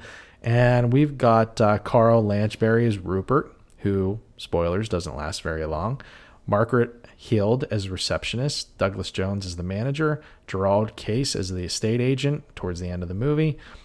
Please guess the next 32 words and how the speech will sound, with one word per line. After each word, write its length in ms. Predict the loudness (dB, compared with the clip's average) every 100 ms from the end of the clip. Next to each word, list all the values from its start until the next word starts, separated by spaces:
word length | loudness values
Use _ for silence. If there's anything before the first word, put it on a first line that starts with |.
| -20 -4
Bessie 420 | 2 2 2 -2
Love, 300 | 0 2 2
who 120 | 2
I 100 | 0
know 140 | 0 -2
you 200 | 0 -2
liked, 320 | -2 -4 -6
Carrie, 320 | -2 0 0
as 100 | 0
the 120 | -2
American 440 | -4 -4 -4 -4 -4
lady. 380 | -2 -2 -2 -4 -14 -16 -10
It's 160 | -6
funny 240 | 0 2 4
that 180 | 2 0
they 80 |
said 280 | 0 4 6
that 160 | 4 0
because, 600 | -2 -2 -2 0 -2 -6 -10 -20 _ _
um, 580 | -6 -2 -2 -2 -4 -8 -12 _ _ _ -12
oh, 80 |
excuse 400 | -10 -8 -8 -6
me, 180 | -6 -8 -12 -14
I 40 |
almost 280 | -8 -8 -6
knocked 220 | -6 -8
the 60 | -6
D 120 | -4
V 60 | -2
D 140 | -4
case 320 | -2 -4 -2 -2
over 400 | -2 -2 -4